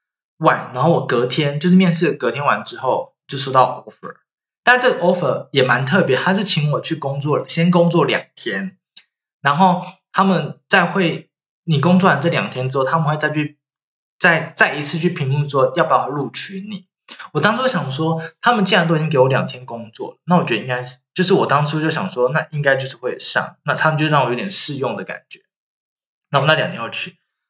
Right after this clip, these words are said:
然后那两天其实他们也不会让我做太多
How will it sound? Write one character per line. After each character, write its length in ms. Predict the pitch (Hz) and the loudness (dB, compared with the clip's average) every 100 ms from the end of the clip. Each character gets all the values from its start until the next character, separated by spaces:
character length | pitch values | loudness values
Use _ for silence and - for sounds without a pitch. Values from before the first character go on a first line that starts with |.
| - | -2
然 120 | 165 | 2
后 60 | 233 | 2
那 80 | 254 | 2
两 120 | 143 | 2
天 140 | 180 | 2
其 120 | 175 | 2
实 60 | 160 | 0
他 120 | 190 | 0
们 100 | 175 | 0
也 80 | 120 | -2
不 160 | - 135 | -4 -4
会 120 | 160 | 0
让 200 | 165 107 | 0 -2
我 100 | - | -10
做 140 | - 143 | -6 -4
太 180 | 143 135 | -4 -4
多 540 | 135 120 117 120 | 0 2 0 -4